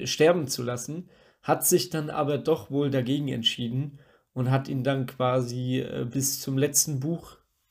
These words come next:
ähm, vertreten lassen. Also wäre er die richtige Antwort gewesen. Wer ist der berühmteste Zauberstabmacher? Johannes Jonker,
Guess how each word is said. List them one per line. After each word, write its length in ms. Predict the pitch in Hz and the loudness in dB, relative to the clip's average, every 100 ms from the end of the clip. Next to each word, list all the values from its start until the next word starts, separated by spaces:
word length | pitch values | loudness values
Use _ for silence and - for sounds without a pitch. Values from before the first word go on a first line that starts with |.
| _ | _
ähm, 420 | 143 151 151 147 139 | -4 -2 -2 -4 -4
vertreten 500 | - 156 165 160 123 | -2 0 0 0 -2
lassen. 320 | 120 139 143 | -4 -6 -4
Also 600 | - 131 131 143 143 135 - - _ _ _ _ _ _ | 0 2 2 2 0 -2 -10 -20 _ _ _ _ _ _
wäre 360 | 135 139 131 139 | 0 2 2 0
er 600 | - 139 143 135 - - _ _ _ _ | 2 2 2 0 -6 -16 _ _ _ _
die 100 | 123 | -6
richtige 420 | 120 123 - 120 | -4 -6 -4 -4
Antwort 340 | 117 113 - - | -4 -6 -10 -10
gewesen. 380 | 117 - 127 - _ _ _ _ _ _ _ _ _ _ _ _ _ _ _ _ _ _ _ _ _ _ _ _ _ _ _ _ _ - - - _ _ - | -10 -8 -10 -14 _ _ _ _ _ _ _ _ _ _ _ _ _ _ _ _ _ _ _ _ _ _ _ _ _ _ _ _ _ -20 -20 -20 _ _ -4
Wer 420 | 139 165 226 226 | 6 8 8 6
ist 280 | 190 185 - | 4 4 6
der 140 | 185 | 4
berühmteste 1000 | 185 147 127 180 226 - 202 185 - 185 | 4 -2 2 6 6 4 -2 -2 -2 -4
Zauberstabmacher? 1600 | - - 165 226 - 123 - 123 113 - - 117 113 107 104 110 - _ _ _ _ _ - | 0 2 4 4 0 0 -2 0 -2 -4 -8 -6 -4 -4 -4 -8 -14 _ _ _ _ _ 2
Johannes 680 | 139 120 117 170 170 - | 6 6 4 4 4 2
Jonker, 680 | 120 127 147 180 208 240 277 | 2 0 0 -2 0 0 -2